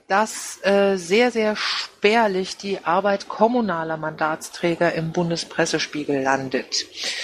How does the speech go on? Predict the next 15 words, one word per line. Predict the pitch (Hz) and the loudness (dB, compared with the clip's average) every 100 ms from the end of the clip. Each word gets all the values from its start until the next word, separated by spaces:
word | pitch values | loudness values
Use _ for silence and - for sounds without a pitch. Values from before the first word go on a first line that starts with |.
| - - - | -10 -8 6
Ähm, | 190 190 196 196 196 - | 8 8 4 -2 -6 -8
es | 185 - | -6 -4
scheint | - - 190 226 240 | -4 0 2 2 0
also | 226 226 | -2 -2
tatsächlich | - 208 - 220 208 | -4 -4 -2 -2 -2
so | 208 | -4
zu | - 196 | -4 2
sein, | 190 196 196 | 4 4 2
dass | 165 165 - | -2 -4 -4
noch | 175 170 160 - - | -2 -2 -2 -16 0
immer | 214 247 247 | 2 4 2
nicht | 202 208 277 - - | 2 0 0 -6 -6
unbedingt | 220 220 214 190 - | 0 0 0 -4 -2
alle | 143 190 226 190 | 0 4 2 2
wissen, | 247 277 294 | -2 0 -2